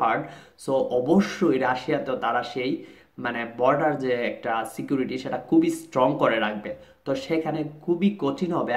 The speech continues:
আপনাদেরকে সেখান থেকে বের হয়ে আসা। এটার একটা প্রমাণ হচ্ছে গত পরশুদিন আমি Facebook-এ একটা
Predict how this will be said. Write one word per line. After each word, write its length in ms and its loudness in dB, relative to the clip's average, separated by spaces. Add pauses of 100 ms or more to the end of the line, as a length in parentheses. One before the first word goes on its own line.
আপনাদেরকে 400 -6 (100)
সেখান 260 -10
থেকে 140 -4 (140)
বের 220 0
হয়ে 140 -2 (100)
আসা। 160 -6 (540)
এটার 240 -2 (120)
একটা 220 -6
প্রমাণ 260 -2 (100)
হচ্ছে 240 -6 (200)
গত 160 -2 (1400)
পরশুদিন 520 2
আমি 120 -6 (240)
Facebook-এ 480 -2
একটা 140 -4